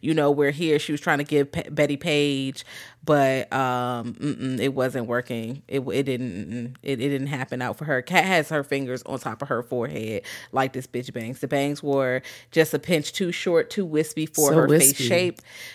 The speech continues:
Speaker 1: They just, it wasn't giving. You could see th-, directly through them. It was a little, you know, they
Speaker 2: It's
Speaker 1: were a
Speaker 2: very
Speaker 1: little
Speaker 2: interesting.
Speaker 1: transparent. Um, they did not,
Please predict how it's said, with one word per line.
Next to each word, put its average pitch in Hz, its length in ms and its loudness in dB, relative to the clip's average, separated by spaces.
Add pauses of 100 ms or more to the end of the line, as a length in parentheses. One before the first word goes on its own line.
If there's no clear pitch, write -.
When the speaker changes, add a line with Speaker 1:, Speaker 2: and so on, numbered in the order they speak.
(120)
Speaker 1:
They 156 160 4
just, 151 500 -6
it 143 160 0
wasn't 143 420 2
giving. 151 380 2
You 120 100 -10
could 135 140 -6
see 143 220 -4
th-, - 340 -16
directly 139 560 0
through 170 260 0
them. 170 380 4 (100)
It 131 180 0
was 120 220 -6
a - 40 -8
little, 123 560 0 (260)
you 147 80 -4
know, 135 100 0
they 117 100 0
Speaker 2:
It's 120 60 4
Speaker 1:
were 135 60 8
a - 20 4
Speaker 2:
very 143 100 2
Speaker 1:
little - 140 -2
Speaker 2:
interesting. - 240 0
Speaker 1:
transparent. 190 760 6 (140)
Um, 123 540 -6 (460)
they 143 160 2
did 147 240 0
not, 131 540 -6